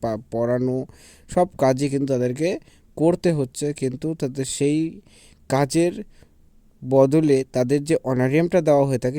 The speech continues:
সেই টাকাটা তারা কিন্তু প্রাপ্য টাকাটা তারা পাচ্ছেন না। যে শুধুমাত্র প্রাপ্য টাকা তা নয়, এছাড়াও স্মার্টফোন দিয়েও আমরা জানি যে স্মার্টফোনের আট হাজার টাকা ছিল এবং পরবর্তী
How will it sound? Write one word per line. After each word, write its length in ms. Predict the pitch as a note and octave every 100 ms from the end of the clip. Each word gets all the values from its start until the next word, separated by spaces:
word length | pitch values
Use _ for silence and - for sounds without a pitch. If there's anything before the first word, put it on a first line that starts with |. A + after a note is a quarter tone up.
| -
সেই 120 | E3 -
টাকাটা 320 | B2+ - D3+ D#3+
তারা 140 | C3+ B2 B2
কিন্তু 200 | C3 D#3+ -
প্রাপ্য 280 | E3+ - G#3 F3+
টাকাটা 260 | C3+ A#2+ A#2+
তারা 120 | A#2 A#2 A2
পাচ্ছেন 320 | G#2 - G#2 F#2+
না। 60 | A#2 _ _ - - _ B2+
যে 60 | B2+
শুধুমাত্র 340 | C3+ C#3 C#3+ D#3 -
প্রাপ্য 240 | C#3+ - F3 E3
টাকা 140 | D#3+ D#3+
তা 60 | C#3+ C3+
নয়, 140 | D3 - C3+
এছাড়াও 360 | B2+ D#3+ D#3 D#3
স্মার্টফোন 480 | C3 B2 B2 - D3+ D#3+ C#3+
দিয়েও 260 | D3 D3+ D3+ C#3+
আমরা 160 | C3+ C3 A#2+
জানি 220 | A2 A#2+ - - - - B2 A2+
যে 100 | B2+ B2 -
স্মার্টফোনের 580 | B2 C3 C3+ C#3+ C#3+ - A2+
আট 80 | C3
হাজার 160 | B2+ B2+
টাকা 160 | C3+ C3+ -
ছিল 140 | C3 C3 B2
এবং 120 | C3 C3
পরবর্তী 340 | B2+ B2 B2